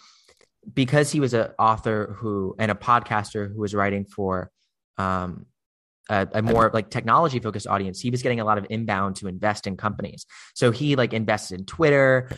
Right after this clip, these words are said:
uh, Facebook, all these companies, right? So he was kind of living that life. But then he's like, "This is horrible. I'm not liking this anymore. I'm stressed out." And he was trying to figure out what to do. And then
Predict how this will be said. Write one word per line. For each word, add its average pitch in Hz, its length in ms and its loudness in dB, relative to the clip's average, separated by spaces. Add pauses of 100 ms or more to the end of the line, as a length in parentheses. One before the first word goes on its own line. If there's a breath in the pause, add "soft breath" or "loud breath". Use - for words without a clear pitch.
(180 loud breath)
uh, 90 140 -6
Facebook, 139 480 4
all 135 160 4
these 127 160 -2
companies, 95 340 -6
right? 107 160 2
So 120 140 0
he 135 140 0
was 127 140 2
kind 151 120 0
of 120 100 0
living 127 200 0
that 107 160 -2
life. 113 200 2 (960 soft breath)
But 127 100 -4
then 147 140 0
he's 139 220 0
like, 127 240 0 (200)
"This 143 280 -2
is 156 120 0
horrible. 139 520 2
I'm 117 140 0
not 151 140 0
liking 113 400 0
this 101 180 -6
anymore. 98 320 -2
I'm 98 100 -2
stressed 131 400 0
out." 120 300 2 (140)
And 123 80 -4
he 123 40 2
was 120 60 0
trying 147 140 -6
to 147 60 0
figure 123 220 -2
out 92 80 -2
what 107 120 -6
to 113 60 -10
do. 110 420 -4 (340)
And 120 180 0
then 110 540 0